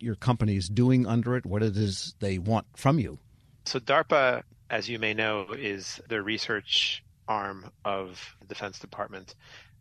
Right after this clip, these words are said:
Speaker 2: and they research any number of things, including military technology.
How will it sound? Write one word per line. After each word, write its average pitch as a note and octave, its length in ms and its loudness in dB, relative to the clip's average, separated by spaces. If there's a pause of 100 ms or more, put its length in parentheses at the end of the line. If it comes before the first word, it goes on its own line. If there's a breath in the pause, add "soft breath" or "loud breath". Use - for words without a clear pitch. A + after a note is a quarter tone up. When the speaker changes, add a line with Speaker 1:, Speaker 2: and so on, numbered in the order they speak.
Speaker 2:
and G2+ 460 -6
they G#2 160 -6
research G#2+ 440 -8
any A2 180 -8
number G2+ 420 -4
of G2 80 -6
things, G#2 420 -10
including G2 400 -12
military G2+ 460 -6
technology. G2 640 -8